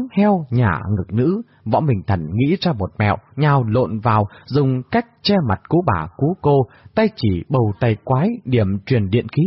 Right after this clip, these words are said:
âm dương vừa giật ra, quả nhiên quỷ mộc rời tay, bị võ xô ngã rạp, đẩy thốc nữ nhân ra khỏi lưới nhện. Đúng lúc đó, cả căn hầm ngọn thác chuyển động,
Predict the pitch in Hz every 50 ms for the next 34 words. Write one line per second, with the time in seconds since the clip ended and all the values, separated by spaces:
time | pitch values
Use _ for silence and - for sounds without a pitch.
0 | 233 - - 165 151 139 127 - - 160 156 143 117 95 101 117 123 180 123 -
1 | 107 - - - 143 143 143 135 - - - - - - - 170 151 147 160 208
2 | 220 202 190 - - 139 107 87 85 104 107 98 - 98 101 117 107 98 85 -
3 | - 156 175 170 151 - - - - - 151 156 120 147 139 165 202 220 - -
4 | 196 185 160 135 127 135 - 190 175 131 110 120 101 95 - - - - - 139
5 | 120 95 - - - 196 196 196 - 127 123 131 156 135 120 110 104 98 98 113
6 | 98 95 - - 92 71 - 82 95 127 170 185 151 113 110 - - - _ _
7 | _ _ _ _ - 143 123 120 139 170 175 190 226 - 120 120 143 185 - -
8 | - - - 143 127 - - 208 202 190 156 120 120 110 101 90 82 - - 110
9 | 110 104 - - - - 175 208 - _ - - 123 95 76 73 87 107 107